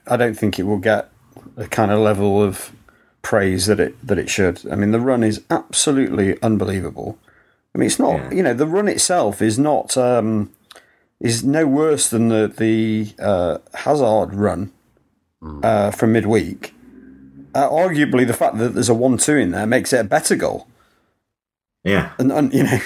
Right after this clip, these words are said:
Speaker 1: <laughs> rather than he, him just striking it. I mean, it's just a, it, it's a mind-blowing goal, I think. And, uh, you can see, I think, in the reaction of Pep,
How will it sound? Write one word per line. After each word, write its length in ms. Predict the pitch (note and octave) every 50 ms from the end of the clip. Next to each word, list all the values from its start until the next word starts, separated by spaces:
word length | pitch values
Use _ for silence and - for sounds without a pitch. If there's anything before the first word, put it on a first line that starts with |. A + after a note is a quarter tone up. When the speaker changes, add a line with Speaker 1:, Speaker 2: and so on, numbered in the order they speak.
| - _ _
Speaker 1:
<laughs> 220 | - _ _ _
rather 320 | - C#3 C#3 C3+ B2+ C3+ B2+
than 240 | A#2 C3 C3 C3 C3
he, 220 | B2+ C3+ C3+ A2
him 180 | A2+ C#3 B2+ A#2
just 500 | B2 C3 B2+ - - - - - - -
striking 560 | - - C3+ B2+ C3+ C#3 C#3 - A#2 F2 -
it. 220 | B1 F2+ - - _ -
I 60 | C3
mean, 140 | C3+ C#3+ D3
it's 200 | B2 - - -
just 300 | - D#3+ D#3+ - - A2
a, 360 | A2 G#2 G2 G2 A2 - - - _ _ _ _ _ _ _ _ _ _ -
it, 180 | - - -
it's 220 | - C#3 C3+ - C3+
a 40 |
mind-blowing 640 | B2 B2+ C3 C3 C3 C3 B2 G#2 G#2+ G#2 G2+ G#2 F#2+
goal, 280 | F2 G2+ G2 F#2+ F#2+
I 120 | F#2+ G2 G#2+
think. 280 | - - F2+ - - - -
And, 360 | - A#2+ A2 A#2 A2+ G2+ F#2 A2
uh, 100 | G#2+ A2
you 180 | A#2 B2 A#2+
can 140 | - D#3 C3+
see, 340 | - - F3 D3 C3 A2 G2+
I 40 | G#2+
think, 220 | - B2+ A2 -
in 100 | - G#2
the 100 | G#2+ G#2+
reaction 440 | G#2+ A2+ A#2 - - - - G#2+ G#2+
of 200 | G#2 - - -
Pep, 320 | - - G#2+ F2+ - -